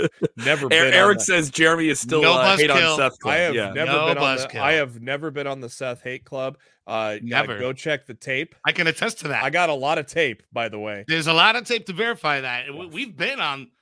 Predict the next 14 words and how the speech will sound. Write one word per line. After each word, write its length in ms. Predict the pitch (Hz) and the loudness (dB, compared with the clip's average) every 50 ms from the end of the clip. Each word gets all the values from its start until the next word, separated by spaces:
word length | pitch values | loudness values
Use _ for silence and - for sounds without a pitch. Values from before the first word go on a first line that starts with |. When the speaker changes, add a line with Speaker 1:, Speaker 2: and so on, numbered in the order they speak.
| _ _ - | _ _ -14
Speaker 3:
the 100 | 156 151 | -12 -12
Seth 340 | - - 156 147 - - 143 | -8 -6 -8 -8 -8 -8 -10
Rollins 400 | 139 131 127 123 123 123 120 120 104 | -8 -8 -8 -10 -12 -14 -18 -14 -10
Speaker 2:
Yeah. 160 | 131 123 120 | -8 -6 -6
Speaker 3:
bandwagon 360 | 113 107 98 113 110 110 113 110 | -6 -8 -8 -10 -10 -12 -14 -16
right 180 | 113 113 113 113 | -16 -14 -10 -4
now 80 | 120 | -2
Speaker 1:
Yeah. 140 | 143 139 123 | -2 -2 -4
Speaker 3:
for 100 | - 131 | -6 -12
a 80 | 127 117 | -12 -12
while. 600 | 120 127 147 190 214 233 180 127 113 104 - _ | -10 -8 -4 -2 0 0 0 -2 -2 -6 -14 _
For, 320 | _ - 139 131 123 123 127 | _ -14 -10 -8 -8 -8 -10
so, 460 | - - 143 139 131 127 123 110 _ _ - - _ _ _ _ _ - | -10 -8 -6 -6 -4 -6 -6 -8 _ _ -20 -20 _ _ _ _ _ -10
I, 160 | 143 143 | -10 -10